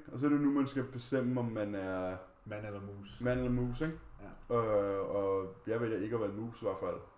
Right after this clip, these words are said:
Speaker 1: Så, øh, nu har vi tre og en halv uge til at få det sidste fedt af.
Speaker 2: Ja.
Speaker 1: Der mangler lige i hvert fald to ugers aggressivt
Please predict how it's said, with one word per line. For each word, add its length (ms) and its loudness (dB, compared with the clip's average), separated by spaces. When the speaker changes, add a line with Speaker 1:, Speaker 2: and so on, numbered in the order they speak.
Speaker 1:
Så, 360 0
øh, 180 -2
nu 60 -6
har 200 -2
vi 60 -8
tre 160 -8
og 60 -2
en 80 -6
halv 140 -2
uge 200 -8
til 120 -2
at 60 0
få 80 -4
det 80 -4
sidste 280 -8
fedt 220 0
af. 200 4
Speaker 2:
Ja. 120 -4
Speaker 1:
Der 60 -2
mangler 260 -2
lige 420 -2
i 20 -4
hvert 220 0
fald 120 -2
to 160 -4
ugers 500 -6
aggressivt 420 -4